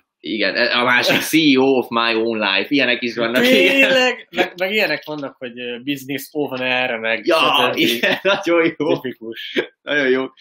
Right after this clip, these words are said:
Speaker 1: Amikor megnézi valaki az első cápák között részt, és kiírja, hogy C E O of nem tudom én micsoda.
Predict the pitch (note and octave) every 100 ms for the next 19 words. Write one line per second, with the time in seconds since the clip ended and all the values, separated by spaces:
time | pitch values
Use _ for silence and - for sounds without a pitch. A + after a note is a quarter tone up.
0 | A#3+ - C3+ D3 D3+ F#3 D#3 C3+ C3 D3
1 | D#3 A2+ A2+ B2+ - - A#2+ A2+ G2 -
2 | G#2+ G#2 - - A2 A2 B2+ - - C#3
3 | - C#3 C3+ B2 - D3+ B2 G#2 A2 -
4 | C3 A#2+ A2 G#2+ G#2+ A2+ A#2+ A2 G#2 G#2+
5 | G#2 A2+ A#2 A#2+ B2 -